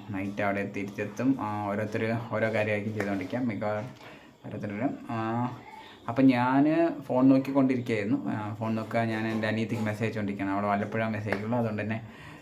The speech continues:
ആ, I'm, I'm busy in messaging. ഓക്കെ, അപ്പോഴാണ് എൻ്റെ ഒരു കൊളീഗ്സ്, അവൻ കുളി കഴിഞ്ഞ് എന്തോ വന്നു. ആ സമയത്ത് അവൻ്റെ പൈസ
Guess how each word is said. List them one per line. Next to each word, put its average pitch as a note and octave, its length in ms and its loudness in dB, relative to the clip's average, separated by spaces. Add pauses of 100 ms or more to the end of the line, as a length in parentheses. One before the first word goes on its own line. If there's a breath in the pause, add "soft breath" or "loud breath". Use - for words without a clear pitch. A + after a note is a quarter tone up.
(160 loud breath)
ആ, G#2+ 360 -2
I'm, A#2 160 2 (400)
I'm A#2+ 180 4
busy C3 220 2 (100)
in B2+ 80 2 (100)
messaging. G#2+ 560 -2
ഓക്കെ, F#2+ 200 -8 (340)
അപ്പോഴാണ് A#2+ 540 0 (260)
എൻ്റെ A2 160 2
ഒരു A#2 80 4
കൊളീഗ്സ്, A2+ 600 -2
അവൻ G#2+ 380 -2
കുളി B2 320 0
കഴിഞ്ഞ് B2 220 4
എന്തോ A#2+ 200 4
വന്നു. G#2+ 360 -4 (500 loud breath)
ആ G#2+ 200 -2
സമയത്ത് A2+ 360 0
അവൻ്റെ A2 240 0
പൈസ G#2 340 -2